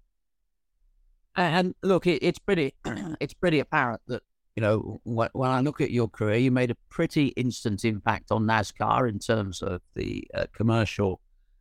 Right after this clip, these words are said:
uh, impact, certainly i-, in, uh, U S Track and Field. Uh, and while this clearly involved changes throughout the organization to make them more marketable,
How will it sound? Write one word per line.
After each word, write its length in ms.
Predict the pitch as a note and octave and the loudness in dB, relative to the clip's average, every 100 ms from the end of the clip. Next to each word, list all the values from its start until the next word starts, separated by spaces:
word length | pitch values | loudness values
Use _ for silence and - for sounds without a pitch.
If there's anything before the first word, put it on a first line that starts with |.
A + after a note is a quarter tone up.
| - | -4
uh, 140 | G2+ - | -2 0
impact, 600 | A2+ G#2 B2 B2 - _ _ _ _ | -2 0 0 -2 -4 _ _ _ _
certainly 920 | - - D#3 D#3+ D#3 D3 B2+ A2+ G#2 - | -18 -2 0 0 0 0 2 0 -2 -6
i-, 240 | B2 A#2 - | -4 -2 0
in, 380 | A2 G#2+ G2+ F#2+ - | 0 0 -2 -4 -2
uh, 120 | G2+ | 0
U 220 | G#2+ A2 G#2+ | 2 2 2
S 100 | - | 0
Track 240 | B2 G#2 G2+ | -2 -2 -2
and 140 | G2 | -4
Field. 420 | - A#2+ F2+ F#2+ - _ _ _ _ _ | 0 0 0 -2 -8 _ _ _ _ _
Uh, 180 | - A#2+ G2+ | -2 0 0
and 140 | C3+ | 2
while 200 | D3+ E3+ | 4 4
this 180 | F3+ - | 2 -4
clearly 560 | - E3 C#3+ B2+ A#2+ | -4 0 0 0 0
involved 420 | A#2 G#2 A#2+ A2 - | -2 2 2 2 -2
changes 600 | C3 B2 A#2 G#2 G2 - | 0 2 2 -2 -4 -6
throughout 500 | - A2+ A2+ A#2 G#2+ | 0 4 4 4 0
the 100 | G2+ | 0
organization 760 | G2+ G2 G2 F#2 G#2+ G2 G#2 | 0 0 0 0 0 0 -4
to 120 | F#2 | -2
make 200 | G#2+ G#2+ | 0 0
them 120 | G#2 G2 | 0 -2
more 220 | G2+ G2 | -2 0
marketable, 880 | A2+ C#3+ - - - - - - | 2 4 2 -4 -14 -14 -16 -20